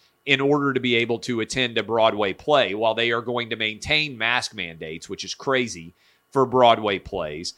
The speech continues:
uh, given the fact, as we were talking about on the Clay and Buck show, that pretty much everybody going to a Broadway play is going out to dinner or drinks either before or after that play.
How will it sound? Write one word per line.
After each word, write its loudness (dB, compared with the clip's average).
uh, 4
given 2
the -4
fact, 0
as -8
we -6
were -4
talking 0
about 0
on -4
the -10
Clay -2
and -8
Buck 0
show, -6
that -2
pretty -2
much 0
everybody 0
going -2
to -4
a -2
Broadway 0
play 0
is -6
going -4
out 0
to -8
dinner -2
or -6
drinks -4
either -6
before 2
or 4
after 2
that -4
play. -6